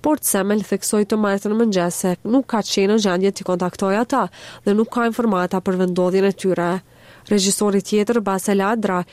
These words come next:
ishte dëshmitari i arrestimit të Ballalit. A i tha se dhjetra kolon, disa me maska, disa të armatosur dhe disa me uniformë izraelite, e sulmuan fshatin. Ushtarët që mbërretën drejtuan armët e tyre ndaj palestinazëve, ndërsa kolonët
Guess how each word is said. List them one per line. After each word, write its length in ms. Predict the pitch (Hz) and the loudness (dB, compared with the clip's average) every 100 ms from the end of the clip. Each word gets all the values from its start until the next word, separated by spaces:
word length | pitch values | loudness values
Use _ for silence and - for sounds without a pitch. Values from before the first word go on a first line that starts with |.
| - - | -12 -4
ishte 240 | 233 - | -4 -2
dëshmitari 640 | 214 220 226 214 240 233 214 | 0 0 0 0 0 2 2
i 60 | |
arrestimit 480 | 190 180 220 202 185 | 0 0 0 0 -2
të 80 | 180 | -2
Ballalit. 640 | 175 175 170 180 175 - - - - - | 0 2 2 2 0 -4 -18 -20 -20 -8
A 140 | 185 185 | -2 0
i 40 | - | 0
tha 140 | 208 | -2
se 140 | 202 202 | 0 0
dhjetra 460 | 220 240 240 226 220 | 2 2 2 -4 -2
kolon, 460 | 226 214 254 214 185 | -2 0 2 0 0
disa 300 | 226 - 185 | -2 0 -2
me 120 | 175 | -2
maska, 400 | 175 165 175 - | -2 -2 -2 -4
disa 300 | 180 180 - 185 | -2 -2 -2 -2
të 160 | 190 | 0
armatosur 800 | 135 185 185 - 202 220 - 247 - - - - | -2 0 -2 -2 0 0 2 0 0 -20 -14 -4
dhe 80 | 202 | 0
disa 300 | 226 - 240 | 0 0 0
me 140 | 233 240 | 2 2
uniformë 480 | 226 - 240 240 | 2 2 2 2
izraelite, 560 | 233 220 180 185 208 202 | 2 0 0 0 0 -2
e 60 | 190 | -2
sulmuan 420 | 190 196 185 180 | -4 0 0 0
fshatin. 560 | 175 196 165 - 160 190 - - - - | -2 -2 -2 -2 -4 -4 -8 -20 -8 -2
Ushtarët 480 | 202 - 254 254 | -2 0 0 -2
që 140 | 240 214 | 0 0
mbërretën 500 | 196 196 220 262 240 | 2 2 0 0 0
drejtuan 480 | 190 185 214 196 190 | 2 0 0 0 0
armët 460 | 208 196 202 196 | -2 0 0 -2
e 20 | |
tyre 320 | 185 214 226 214 | -2 0 2 2
ndaj 160 | 196 190 | 0 0
palestinazëve, 800 | 190 180 - 196 214 190 175 175 - - - - | -2 -2 0 0 0 0 -2 -4 -6 -18 -18 -2
ndërsa 380 | 247 247 254 233 | 0 0 0 -2
kolonët 480 | - 269 175 196 | 0 0 2 2